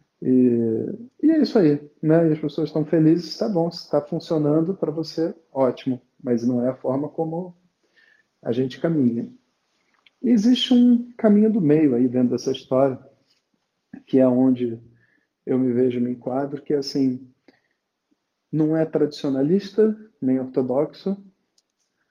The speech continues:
mas respeita a tradição, é tradicional. Não é, é liberalista, sabe, e, vamos dizer assim, é,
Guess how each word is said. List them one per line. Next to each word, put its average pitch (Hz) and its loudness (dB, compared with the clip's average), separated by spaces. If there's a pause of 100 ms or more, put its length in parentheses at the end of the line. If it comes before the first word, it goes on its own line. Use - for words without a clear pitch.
(280)
mas 156 0
respeita 190 0
a - -4
tradição, 127 -6 (120)
é 160 -8
tradicional. 139 -6 (1600)
Não 170 0
é, 208 2 (680)
é 139 2
liberalista, 170 2 (360)
sabe, 131 -2 (200)
e, 127 -2 (1000)
vamos 127 -2
dizer 127 0
assim, 120 -4 (800)
é, 117 -10